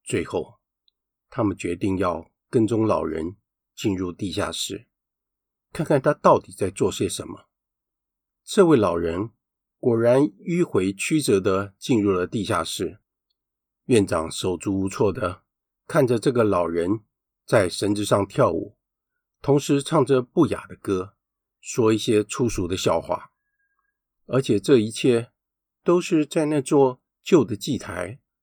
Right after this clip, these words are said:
和那破旧的圣母像前所做的。院长感觉到非常的难堪，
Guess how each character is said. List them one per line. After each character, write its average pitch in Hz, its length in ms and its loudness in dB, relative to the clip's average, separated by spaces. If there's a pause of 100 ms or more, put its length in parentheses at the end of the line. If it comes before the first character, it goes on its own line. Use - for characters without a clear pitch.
和 127 200 0
那 139 260 4
破 - 300 2
旧 113 180 2
的 104 220 2
圣 131 220 0
母 90 160 -2
像 107 260 0
前 90 400 -6 (200)
所 - 280 -6
做 95 300 -2
的。 - 240 -20 (1200)
院 101 200 2
长 85 180 -6
感 85 220 -10
觉 90 160 -6
到 92 240 -2
非 110 260 -4
常 95 200 -8
的 85 80 -6
难 85 260 -6
堪， 113 320 -6